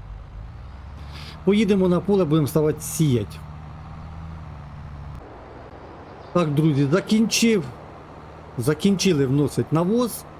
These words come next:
Практично вся яма пішла. От,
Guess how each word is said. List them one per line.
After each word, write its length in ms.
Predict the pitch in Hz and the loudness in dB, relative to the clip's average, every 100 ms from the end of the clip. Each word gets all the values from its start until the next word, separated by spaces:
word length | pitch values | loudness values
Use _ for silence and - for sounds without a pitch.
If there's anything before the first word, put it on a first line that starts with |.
| - - - | -18 -8 0
Практично 580 | 175 190 240 208 - | 0 2 2 2 2
вся 260 | 156 - 190 | 2 2 2
яма 400 | 160 170 147 127 - | 4 4 4 0 2
пішла. 520 | 151 - 208 226 220 - - - - - - - - - - - - - - - - - - - - - | 0 2 2 2 0 -2 -12 -16 -16 -16 -16 -16 -16 -16 -16 -16 -16 -16 -16 -14 -16 -16 -16 -16 -16 -4
От, 240 | 165 160 | 0 2